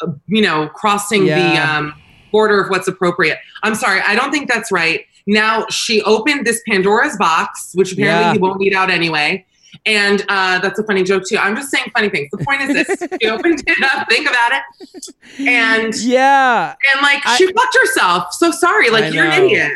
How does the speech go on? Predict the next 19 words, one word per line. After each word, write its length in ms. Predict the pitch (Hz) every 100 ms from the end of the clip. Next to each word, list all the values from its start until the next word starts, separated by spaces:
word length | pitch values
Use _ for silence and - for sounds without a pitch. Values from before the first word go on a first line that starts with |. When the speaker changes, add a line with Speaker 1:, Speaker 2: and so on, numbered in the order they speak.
| -
Speaker 1:
No, 120 | 247 247
no, 40 | 165
no. 180 | 135 - -
And 100 | 294
Speaker 2:
I, 40 | 370
Speaker 1:
maybe 80 | 427
Speaker 2:
I 100 | 202
Speaker 1:
he 60 | 202
is 80 | 202
bisexual 880 | 311 320 220 214 - 185 165 -
or 160 | 233 214
gay. 340 | 196 160 151 -
And 160 | 233 226
so 180 | 311 302
what? 220 | 311 196
If 120 | 202
that's 180 | 233 233
his 160 | 302 -
truth. 320 | 233 247